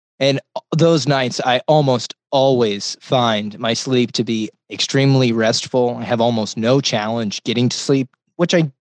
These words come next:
normally don't, but I definitely notice a reduction in perceived stress, a reduction in kind of perceived anxiety. It's a very calming,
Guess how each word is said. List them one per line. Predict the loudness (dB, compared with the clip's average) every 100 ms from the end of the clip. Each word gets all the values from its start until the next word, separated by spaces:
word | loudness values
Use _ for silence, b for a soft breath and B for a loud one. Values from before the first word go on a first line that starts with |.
| 0
normally | 4 4 4 2
don't, | 0 0 2 0 -4
but | -4
I |
definitely | -4 0 0 2 -2 -2 -6
notice | -2 0 0 -2 -8 -16 b b b -2
a | 0 2
reduction | 0 0 0 0 -2 -2 -4
in | -4 -4 -4
perceived | -6 -8 -2 0 0 -2
stress, | -6 0 0 0 -4 -8
a |
reduction | -4 -2 0 -2 -2 -4 -4 -8 _ B B
in | -6 -4
kind | -2 0 0
of | -4 _
perceived | -6 -4 -2 -2 -2
anxiety. | -4 -2 -2 0 0 -2 -8 -12
It's | -8
a |
very | 0 2 2
calming, | -2 0 0 0 -2 -4